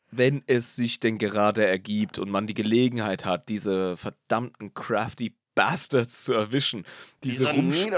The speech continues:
Speaker 1: rumspringenden
Speaker 2: Drecksbastarde,
Speaker 1: diese durch
Speaker 2: springenden
Speaker 1: den
Speaker 2: Frösche.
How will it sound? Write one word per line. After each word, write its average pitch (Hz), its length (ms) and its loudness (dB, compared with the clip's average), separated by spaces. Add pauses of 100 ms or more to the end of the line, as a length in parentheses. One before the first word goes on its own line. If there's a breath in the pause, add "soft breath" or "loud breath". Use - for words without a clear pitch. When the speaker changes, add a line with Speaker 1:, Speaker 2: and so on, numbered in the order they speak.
Speaker 1:
rumspringenden 156 420 2
Speaker 2:
Drecksbastarde, 120 1700 -2 (280)
Speaker 1:
diese 143 200 0
durch 147 80 2
Speaker 2:
springenden 151 400 6
Speaker 1:
den - 20 -2
Speaker 2:
Frösche. 120 760 -4